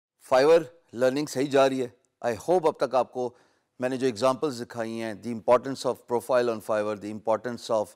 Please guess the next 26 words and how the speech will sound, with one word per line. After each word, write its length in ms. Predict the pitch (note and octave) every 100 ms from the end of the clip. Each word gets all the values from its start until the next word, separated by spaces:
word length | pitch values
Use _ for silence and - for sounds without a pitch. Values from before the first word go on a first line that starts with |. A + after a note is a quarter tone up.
| _ _ _ G#2
gig 240 | E3+ D#3
on 140 | C#3 A2 A2+
Fiverr, 300 | G#2+ G#2+ G2+
ये 140 | B2
दोनों, 420 | G2 A#2 C3+ C#3+ - _ _ G#2+
अ, 280 | G#2+ G#2+
बैलेंस, 640 | F#2+ E2+ A#2+ C#3 C#3+ - -
रैशनल 360 | C3 B2 D#3 C3+
अप्रोच, 460 | - A#2+ A#2+ - _ _ _ _ -
अ, 120 | A2+
काफ़ी 320 | - B2+ D3
कुछ 140 | B2+ A#2+
सिखा 340 | - G#2+ A2
गई 180 | B2+ B2
होगी 240 | A2 G#2+
और 120 | A#2 A2+
अब 120 | -
तक 140 | B2+ C3+
आप, 260 | A#2+ - _ _ _ _ _ -
आप 140 | B2
में 60 | C3
से 120 | C3
कुछ 380 | - C#3+ - - _ _
hopefully 460 | C3 C3 C#3 B2+ E3+ - _ _ _ _
they 180 | A2+ A2
will 160 | A#2